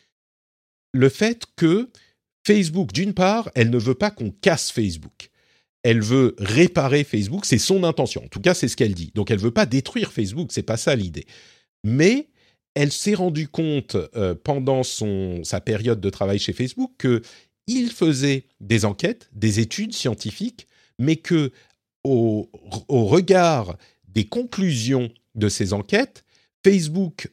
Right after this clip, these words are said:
prenait systématiquement la décision qui, euh, permettait d'augmenter les profits au lieu de choisir les solutions qui permettraient d'apaiser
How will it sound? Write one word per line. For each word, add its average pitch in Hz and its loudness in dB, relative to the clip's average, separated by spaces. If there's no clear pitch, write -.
prenait 131 2
systématiquement 151 -4
la 107 2
décision 131 -4
qui, 135 -6
euh, 101 2
permettait 131 2
d'augmenter 160 0
les 104 0
profits 151 -4
au 143 6
lieu 185 2
de 120 2
choisir 127 0
les 107 2
solutions 117 -2
qui 127 -8
permettraient 113 -2
d'apaiser 139 0